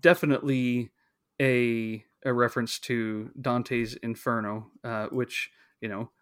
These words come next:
you can have it start and say, "Let us descend and enter this blind world." And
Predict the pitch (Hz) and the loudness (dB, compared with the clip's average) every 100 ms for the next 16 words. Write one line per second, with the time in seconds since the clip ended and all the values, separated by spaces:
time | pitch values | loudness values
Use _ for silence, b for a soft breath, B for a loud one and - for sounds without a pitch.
0 | _ - 110 113 120 123 - - _ _ | _ -14 -10 -6 -2 0 -2 -8 _ _
1 | _ _ - - 131 160 139 - 175 - | _ _ -14 -4 -2 -2 -2 0 0 0
2 | 139 131 160 147 - 131 156 151 117 104 | 0 0 2 -2 -4 0 2 2 0 -4
3 | - - 123 117 127 131 110 117 110 - | -8 -8 -6 -4 -4 -4 -4 -4 -10 -6
4 | 117 113 110 104 113 110 101 101 - B | -4 -4 -4 -6 -4 -2 -2 -6 -12 B
5 | B B B B B B - 123 117 113 | B B B B B B -2 0 0 -2
6 | 107 | -4